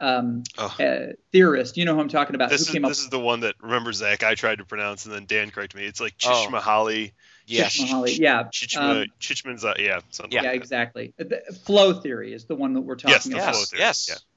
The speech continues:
Speaker 1: The just right, the, um, the, the space between boredom and stress.
Speaker 3: Yes.
Speaker 1: Um, a hi-, you know, an elevated state of attention,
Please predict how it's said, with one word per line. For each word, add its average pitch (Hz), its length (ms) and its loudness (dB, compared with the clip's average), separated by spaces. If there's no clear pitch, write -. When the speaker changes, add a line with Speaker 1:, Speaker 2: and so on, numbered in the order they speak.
Speaker 1:
The 131 100 -2
just 147 440 0
right, 127 380 0
the, 131 320 -4
um, 127 320 -2
the, 123 260 -2
the 127 120 -8
space 165 360 2
between 143 460 -4
boredom 156 460 6
and 131 120 2
stress. - 640 -6
Speaker 3:
Yes. - 280 -10
Speaker 1:
Um, 123 220 0
a 104 40 -2
hi-, 113 180 -8
you 139 140 2
know, 120 100 4
an 123 100 2
elevated 202 640 4
state 156 560 0
of 139 160 -2
attention, 127 680 -2